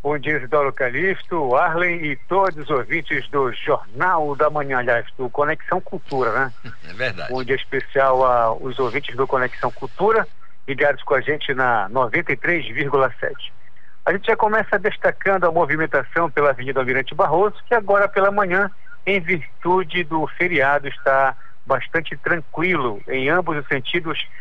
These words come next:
Speaker 1: da Avenida Almirante Barroso. Calixto, também a, a Avenida João Paulo segundo prossegue com o trânsito tranquilo, eh, em ambos os sentidos, eh, agora pela manhã.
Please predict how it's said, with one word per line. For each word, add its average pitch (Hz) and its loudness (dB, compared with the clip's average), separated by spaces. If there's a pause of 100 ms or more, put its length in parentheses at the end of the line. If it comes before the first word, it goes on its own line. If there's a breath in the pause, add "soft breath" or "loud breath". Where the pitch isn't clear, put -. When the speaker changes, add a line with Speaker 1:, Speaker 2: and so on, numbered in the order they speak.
(260 loud breath)
Speaker 1:
da 139 4
Avenida 147 2
Almirante 147 2
Barroso. 131 2 (340 soft breath)
Calixto, 226 2
também 220 2
a, 175 6
a 175 4
Avenida 170 0
João 175 0
Paulo 151 2
segundo 139 -2 (380 soft breath)
prossegue 175 2
com 175 2
o 147 0
trânsito 170 0
tranquilo, 185 0 (500 loud breath)
eh, 147 4
em 165 2
ambos 202 2
os 175 0
sentidos, 175 0 (500 soft breath)
eh, 139 4
agora 151 4
pela 165 2
manhã. 127 0